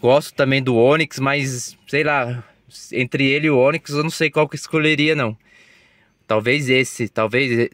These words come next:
talvez esse aqui, né? Então é isso, pessoal. Ah, cinco marchas, né? Não é seis marchas, né? Carro seis marchas é melhor pra economia de combustível, né? Seis marchas. Esse aqui é cinco marchas.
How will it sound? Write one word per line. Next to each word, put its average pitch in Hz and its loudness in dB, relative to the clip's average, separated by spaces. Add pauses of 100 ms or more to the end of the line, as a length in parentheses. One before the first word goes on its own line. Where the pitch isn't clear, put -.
talvez 127 -2
esse 135 -4
aqui, 123 -4
né? 117 -4 (360)
Então 202 -2
é 233 0
isso, 185 -6
pessoal. 143 0
Ah, 160 0 (300)
cinco 190 -4
marchas, 175 0
né? 185 -2 (720)
Não 120 -2
é 147 0
seis 139 -2
marchas, 139 -2
né? 143 -2 (120)
Carro 117 -4
seis 127 -4
marchas 117 -2
é 127 -2
melhor 120 2
pra 127 0
economia 120 -2
de - -12
combustível, 135 -6
né? 143 -4
Seis 135 -4
marchas. 135 -4 (1000)
Esse 110 -6
aqui 123 -4
é - -2
cinco 135 -8
marchas. 139 -4